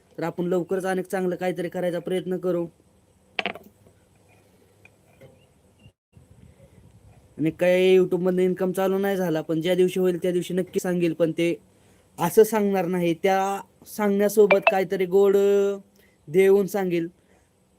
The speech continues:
तसंच बघा आपल्या YouTube चॅनलला सोनू भाऊने कशा तरी लिंक सोड-, सोडलेली आहे. अं, थांबा, अं, सोनू भाऊने काहीतरी लिंक सोडलेली आहे, आपण ती लाईव्ह झाल्यानंतर बघणार आहे.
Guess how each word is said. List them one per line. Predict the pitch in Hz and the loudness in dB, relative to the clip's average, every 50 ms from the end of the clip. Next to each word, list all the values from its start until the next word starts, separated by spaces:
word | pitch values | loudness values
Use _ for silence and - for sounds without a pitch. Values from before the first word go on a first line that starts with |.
| _ _ _ _ _ _ - 147 | _ _ _ _ _ _ -14 -12
तसंच | 147 - 160 151 | -8 -8 -6 -4
बघा | 160 160 147 156 | -4 -4 -4 -4
आपल्या | 160 156 - 160 165 | -6 -6 -2 -2 0
YouTube | 165 165 147 165 147 - - | 0 0 -2 -4 -8 -4 -2
चॅनलला | 175 170 165 160 156 160 | -2 0 0 0 -2 -4
सोनू | - - 175 175 165 | -4 -4 -4 -2 0
भाऊने | 160 170 156 151 151 | 2 0 0 0 -2
कशा | - 175 175 165 147 143 | -4 -4 -4 -4 -4 -2
तरी | 147 151 170 | -4 -2 -2
लिंक | 185 175 165 | -2 -2 -4
सोड-, | - - 170 160 156 151 151 143 - 143 | -4 -4 -4 -4 -4 -6 -6 -8 -12 -14
सोडलेली | - - 175 170 165 151 151 147 | -8 -4 -2 -2 0 0 0 0
आहे. | 147 147 143 151 175 - - - - - _ _ _ _ _ _ _ _ _ _ _ _ _ _ _ _ _ _ _ _ _ _ _ _ _ - - _ _ _ _ _ _ _ _ _ _ _ _ _ - | 0 -2 -2 -6 -8 -8 -12 -14 -14 -16 _ _ _ _ _ _ _ _ _ _ _ _ _ _ _ _ _ _ _ _ _ _ _ _ _ -20 -20 _ _ _ _ _ _ _ _ _ _ _ _ _ -20
अं, | 139 120 120 117 120 123 120 117 - | -16 -14 -12 -12 -10 -12 -12 -12 -14
थांबा, | 139 123 117 - | -14 -14 -14 -16
अं, | - - - - - - - 151 143 135 135 135 131 | -18 -20 -20 -20 -20 -20 -20 -18 -16 -16 -16 -16 -16
सोनू | - - 156 156 156 156 | -12 -8 -6 -6 -4 -4
भाऊने | 151 160 160 156 156 | -4 -4 -4 -4 -6
काहीतरी | 147 160 160 156 151 160 151 160 156 156 | -4 -4 -4 -4 -4 -4 -4 -2 -2 -2
लिंक | 165 165 160 156 | -2 -4 -4 -4
सोडलेली | - 170 165 160 156 143 151 151 | -2 -2 0 0 0 0 0 0
आहे, | 151 | 0
आपण | 147 - 147 143 | -2 -4 -6 -8
ती | 135 - 147 147 147 151 147 | -6 -4 -4 -2 -2 -2 -2
लाईव्ह | 147 156 156 151 147 | -2 0 0 0 0
झाल्यानंतर | 147 147 147 147 143 135 139 139 | 0 -2 -6 -6 -8 -8 -8 -6
बघणार | 139 156 147 147 143 135 127 | -4 -4 -4 -2 -4 -4 -4
आहे. | 139 | -6